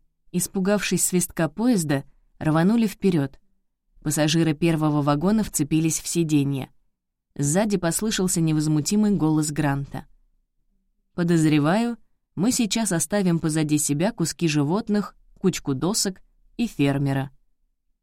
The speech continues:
Голос Кэббета, более громкий и нервный, тут же произнес: «Господи, Грант, для вас что, это и в самом деле лишь умозрительный вопрос?» Но Грант, наклонившись вперед, чтобы лучше видеть,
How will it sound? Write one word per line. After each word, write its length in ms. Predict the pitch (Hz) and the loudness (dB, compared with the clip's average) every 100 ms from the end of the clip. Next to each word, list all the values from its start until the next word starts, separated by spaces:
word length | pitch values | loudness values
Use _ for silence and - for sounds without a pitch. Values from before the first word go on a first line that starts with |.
| _ _ _ _ _ | _ _ _ _ _
Голос 440 | 175 165 160 156 - | -4 0 2 2 0
Кэббета, 340 | 208 190 160 | -2 -2 -2
более 320 | 151 170 156 | 0 2 2
громкий 440 | 143 160 156 147 147 | 2 0 0 0 -2
и 40 | |
нервный, 440 | 147 214 214 160 143 | 0 0 0 0 0
тут 200 | 208 185 | -2 0
же 120 | 185 | -2
произнес: 640 | 180 175 170 151 131 - - _ _ _ _ _ _ _ - | 0 0 0 0 -2 -8 -16 _ _ _ _ _ _ _ -2
«Господи, 460 | 170 - 151 139 | 0 2 0 0
Грант, 420 | 143 170 143 139 - _ _ _ _ | 2 2 0 -4 -14 _ _ _ _
для 260 | 175 170 175 | 0 2 4
вас 260 | 196 190 | 2 0
что, 380 | - - 190 139 - _ _ | -2 -4 -2 -2 -4 _ _
это 240 | 165 156 170 | -8 0 2
и 80 | |
в 60 | 156 | 2
самом 340 | - 202 175 | 2 4 4
деле 260 | 165 202 190 | 4 2 4
лишь 300 | 170 185 - - | 4 2 0 2
умозрительный 720 | 175 170 165 190 185 165 160 | 4 4 2 0 2 2 2
вопрос?» 500 | 156 151 233 - - _ _ _ _ _ _ _ _ _ | 0 -2 -4 -4 -8 _ _ _ _ _ _ _ _ _
Но 200 | 156 156 | 0 0
Грант, 420 | 156 160 208 208 165 | 0 0 0 0 -4
наклонившись 680 | 151 160 160 175 - 151 - | -4 0 2 2 0 -4 -4
вперед, 360 | - 156 175 | -2 0 0
чтобы 300 | - - 151 | -4 -6 -2
лучше 380 | 160 156 - 147 | 0 -2 -2 -2
видеть, 380 | 156 208 240 | -2 -2 -4